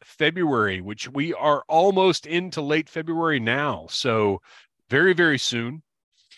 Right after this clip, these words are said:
Uh, Wave Two: Baroness, Destro, Flint, and Lady J, uh, scheduled to ship late April. And Wave Three, Doc, Scarlet, Storm Shadow, Cobra Soldier,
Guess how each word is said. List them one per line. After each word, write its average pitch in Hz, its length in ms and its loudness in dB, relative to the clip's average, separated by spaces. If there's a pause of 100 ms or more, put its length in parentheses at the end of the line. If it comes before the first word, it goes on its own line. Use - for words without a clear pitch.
(280)
Uh, 117 280 4
Wave 139 320 2
Two: 190 520 0 (100)
Baroness, 156 580 0
Destro, 139 500 -2
Flint, 143 360 -4
and 117 180 -6
Lady 117 260 -2
J, 147 540 0 (640)
uh, 113 180 0
scheduled 131 480 -2
to 113 140 -8
ship - 380 0 (140)
late 131 420 -2 (180)
April. 185 500 -2 (800)
And 117 200 -4
Wave 135 260 2 (160)
Three, 160 580 -2 (120)
Doc, 147 320 0
Scarlet, 147 720 -2
Storm 139 360 -6
Shadow, 139 340 0
Cobra 120 400 0
Soldier, 165 720 2